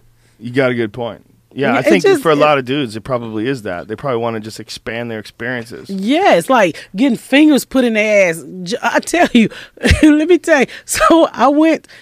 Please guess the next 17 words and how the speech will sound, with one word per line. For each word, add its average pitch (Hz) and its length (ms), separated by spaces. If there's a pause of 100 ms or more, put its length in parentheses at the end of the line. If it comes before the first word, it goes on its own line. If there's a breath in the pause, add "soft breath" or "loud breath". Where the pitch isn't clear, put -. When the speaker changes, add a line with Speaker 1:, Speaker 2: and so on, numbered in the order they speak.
(240 loud breath)
Speaker 2:
I 208 120
did 294 240
a, - 120
I 185 40
had 233 160
to 226 60
do 196 280
a 147 220
hosting 190 440
for 151 240
a 135 80
dildo 151 600
party. 120 400
I'm 226 180
not 262 160
into 240 260
dildos. 160 640